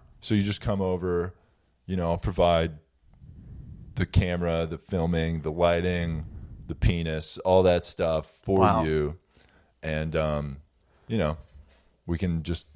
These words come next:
Speaker 1: make constant content for you. So
Speaker 2: that's really
Speaker 1: I'm just here to help.
Speaker 2: selfless.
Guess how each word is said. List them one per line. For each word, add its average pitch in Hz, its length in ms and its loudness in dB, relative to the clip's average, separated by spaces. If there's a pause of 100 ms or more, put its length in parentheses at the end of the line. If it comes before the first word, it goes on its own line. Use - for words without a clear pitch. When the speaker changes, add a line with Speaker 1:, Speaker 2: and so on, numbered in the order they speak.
(160)
Speaker 1:
make 85 300 -2
constant 85 640 -6
content 92 500 -4
for - 120 -10
you. 65 280 -8 (680)
So 64 300 -4 (640)
Speaker 2:
that's 139 280 6
really 120 380 4
Speaker 1:
I'm 95 80 4
just 101 160 -4
here 170 140 2
to - 20 2
help. 127 220 12
Speaker 2:
selfless. - 500 -4